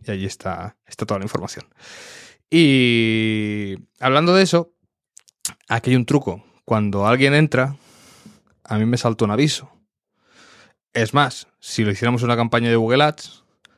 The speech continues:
nos saltaría una conversión. ¿Y gracias a quién podríamos ver que tenemos una conversión? A los píxeles. ¿Y quién pone los píxeles?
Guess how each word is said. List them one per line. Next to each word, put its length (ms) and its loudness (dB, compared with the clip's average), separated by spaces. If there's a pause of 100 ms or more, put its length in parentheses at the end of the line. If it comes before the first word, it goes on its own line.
(100)
nos 160 -4
saltaría 300 -2
una 140 -2
conversión. 540 -4 (1000)
¿Y 140 2
gracias 880 0
a 120 0
quién 600 0 (340)
podríamos 580 2
ver 200 -2
que 80 -2
tenemos 360 -6
una 120 -4
conversión? 580 -4 (1400)
A 80 -2
los 180 -4
píxeles. 580 -8 (1160)
¿Y 200 -2
quién 260 0
pone 240 2
los 160 0
píxeles? 580 -6